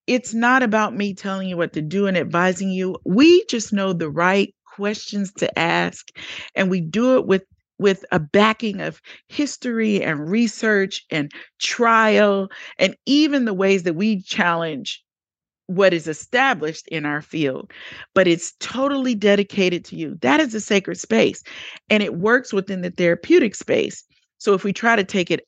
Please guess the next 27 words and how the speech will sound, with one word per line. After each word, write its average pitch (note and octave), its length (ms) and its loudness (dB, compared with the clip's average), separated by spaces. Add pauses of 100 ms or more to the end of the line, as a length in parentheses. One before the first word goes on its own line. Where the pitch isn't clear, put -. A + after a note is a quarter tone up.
out D4+ 220 4
of A#3 100 -2
the F3 80 -6
space, E3 360 -8
like, E3+ 200 -4
"You C4 160 -4
may A#3+ 160 2
really F#3 320 0
vibe G3+ 360 2
with G#3 200 -6
me," G#3 380 -4 (280)
and G#3 200 0
I B3 80 2
may A3 160 0
say, G3+ 320 -4
"I A4 180 -4
just F3 240 -10
love G3 400 0
Doctor F#3 320 -2
Thema. G3 480 -2 (380)
I C5 100 4 (100)
feel G#3+ 200 2
more F#3+ 260 0
alive, A3+ 560 4
more F#3+ 220 0
love, A3+ 400 0
and D#3 200 -10